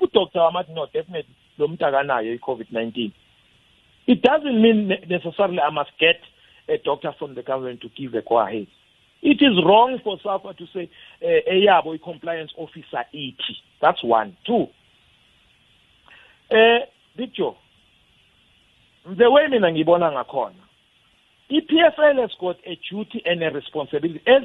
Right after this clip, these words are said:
a professional football, eh, body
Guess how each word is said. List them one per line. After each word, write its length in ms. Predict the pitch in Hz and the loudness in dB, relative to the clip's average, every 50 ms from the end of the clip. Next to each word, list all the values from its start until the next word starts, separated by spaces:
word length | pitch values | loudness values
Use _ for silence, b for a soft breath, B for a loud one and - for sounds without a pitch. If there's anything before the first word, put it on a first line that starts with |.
| 196 214 | 2 0
a 60 | 185 | 0
professional 840 | - - 196 185 - - 196 190 - - 175 175 175 160 151 143 127 - _ _ _ _ _ - - - | 0 -2 -4 -4 -4 -4 -6 -6 -6 -8 -10 -6 -2 -2 0 0 -2 -6 _ _ _ _ _ -20 -18 -14
football, 480 | 175 185 151 _ _ 151 131 120 107 98 - _ _ _ _ _ _ 123 | -12 -12 -12 _ _ 0 0 0 0 -4 -10 _ _ _ _ _ _ -8
eh, 60 | 123 - _ | -8 -6 _
body 320 | - 135 135 131 107 101 | 0 0 0 0 -4 -10